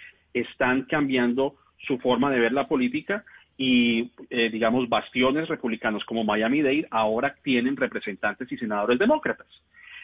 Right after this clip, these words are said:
Entonces, eh, lo que vemos aquí no es una coincidencia de que la supremacía blanca se quiere imponer porque está viendo como amenaza ese cambio de la demografía.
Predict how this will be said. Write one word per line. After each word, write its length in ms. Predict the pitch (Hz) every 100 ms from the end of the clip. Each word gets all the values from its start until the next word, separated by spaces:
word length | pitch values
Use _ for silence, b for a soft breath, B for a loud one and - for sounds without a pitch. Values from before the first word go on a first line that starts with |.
| B
Entonces, 560 | 139 135 214 170 123 101 - _ b b b b _ -
eh, 140 | 160
lo 200 | 160 160
que 140 | - 165
vemos 260 | 202 240
aquí 240 | 151 - 196
no 220 | 170 180
es 120 | 170
una 200 | 165 156
coincidencia 880 | - 120 123 117 113 110 139 131 135 -
de 240 | 110 110
que 340 | - 110 107 -
la 180 | 113 113
supremacía 640 | 123 120 110 101 160 156
blanca 520 | 143 120 110 - 117 -
se 100 | -
quiere 240 | - 147
imponer 440 | 151 151 127 123 -
porque 260 | 135 -
está 200 | - 135
viendo 400 | 135 139 123 123
como 360 | - 131 127 127
amenaza 580 | 120 117 139 190 - 113
ese 220 | - -
cambio 340 | 127 120 120
de 100 | 113
la 100 | 107
demografía. 600 | 101 98 98 95 - 90